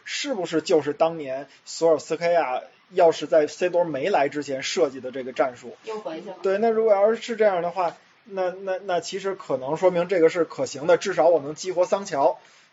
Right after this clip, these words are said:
Speaker 1: 对吧？那也，也行。那现在也，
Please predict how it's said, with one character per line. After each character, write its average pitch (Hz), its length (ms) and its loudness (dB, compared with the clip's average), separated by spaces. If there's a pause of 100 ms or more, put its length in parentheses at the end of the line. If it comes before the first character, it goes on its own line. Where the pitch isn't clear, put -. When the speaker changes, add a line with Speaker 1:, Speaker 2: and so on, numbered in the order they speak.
Speaker 1:
对 156 120 2
吧？ 143 220 -2 (280)
那 185 260 -6
也， 139 240 -4
也 139 260 -6
行。 131 200 -10 (180)
那 208 60 -8
现 254 180 -8
在 247 160 2
也， 139 460 -2